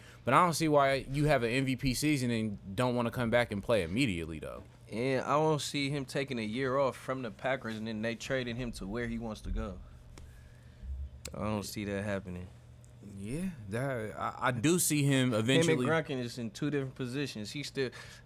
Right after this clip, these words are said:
Speaker 2: even though, you feel me, Gronk did what he did in the, you know, in the playoffs or whatever, in the Super Bowl, fucking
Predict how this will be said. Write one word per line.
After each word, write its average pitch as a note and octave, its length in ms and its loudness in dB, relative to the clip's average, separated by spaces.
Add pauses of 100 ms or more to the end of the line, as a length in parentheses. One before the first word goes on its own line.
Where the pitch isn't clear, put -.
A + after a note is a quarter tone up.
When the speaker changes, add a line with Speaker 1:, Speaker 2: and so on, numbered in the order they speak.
(100)
Speaker 2:
even C#3+ 220 -2
though, C#3+ 160 4
you B2 160 -6
feel C3+ 160 -4
me, B2+ 120 -2
Gronk B2 380 -2
did C3 160 0
what B2+ 160 -2
he A#2+ 80 -6
did B2+ 400 -2
in A#2 100 -6
the, G#2+ 200 -6
you A2 220 -6
know, A#2 180 -2
in A2 60 -4
the G2+ 200 -4 (140)
playoffs C3+ 480 0
or A2 60 -4
whatever, G#2+ 340 -4
in G2+ 80 -6
the G2 60 -8
Super C3+ 240 -6
Bowl, G#2 320 -2 (500)
fucking G#2 680 -4